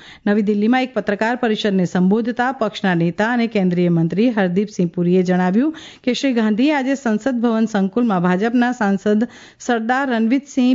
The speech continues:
બિટ્ટુ વિરુદ્ધ અપમાનજનક ટિપ્પણી કરી હતી. કોઈપણ આધાર વગર બિટ્ટુ વિરુદ્ધ આવા શબ્દોનો ઉપયોગ કરવો એ સમગ્ર શીખ સમુદાયનું અપમાન છે.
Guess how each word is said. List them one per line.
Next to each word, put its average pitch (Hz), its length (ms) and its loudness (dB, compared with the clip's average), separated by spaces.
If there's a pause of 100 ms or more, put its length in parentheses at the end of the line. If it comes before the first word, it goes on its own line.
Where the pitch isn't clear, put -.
બિટ્ટુ 226 320 -2
વિરુદ્ધ 208 280 0
અપમાનજનક 226 680 0
ટિપ્પણી 190 340 0
કરી 175 280 2
હતી. 226 240 0
કોઈપણ 262 400 -2
આધાર 196 320 0
વગર 185 320 0 (380)
બિટ્ટુ 262 300 0
વિરુદ્ધ 247 360 -2 (120)
આવા 214 240 0
શબ્દોનો 208 420 -2
ઉપયોગ 247 340 -2
કરવો 196 320 0
એ 196 100 2
સમગ્ર 208 460 0
શીખ 254 280 -4
સમુદાયનું 190 680 0
અપમાન 165 480 -4
છે. 147 260 -8